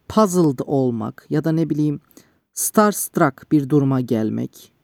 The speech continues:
her türlüsü olur. Mesela bunun en büyük örnekleri de aslında business İngilizcesinde görülür. Yani şöyle cümleler duymak, hani biraz uydurma olsa da, benimki biraz mübalağa olsa da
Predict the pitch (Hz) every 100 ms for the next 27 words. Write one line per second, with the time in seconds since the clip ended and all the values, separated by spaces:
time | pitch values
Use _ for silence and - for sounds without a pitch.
0 | _ _ 185 208 - 160 135 - 190 175
1 | 143 - _ _ _ _ _ _ _ _
2 | _ _ _ 170 165 175 156 175 202 170
3 | 202 226 202 165 151 160 - 185 240 226
4 | 139 - - 175 127 160 - _ _ 214
5 | 226 214 196 196 175 185 170 175 - 156
6 | 156 139 117 - 262 - _ _ _ 160
7 | 156 156 - _ _ _ _ - - 247
8 | 269 190 180 185 185 185 143 170 156 165
9 | - _ _ - 156 151 165 165 - -
10 | _ - 175 170 165 180 220 196 - 135
11 | 123 139 147 - 160 151 139 139 151 151
12 | 190 214 156 147 226 196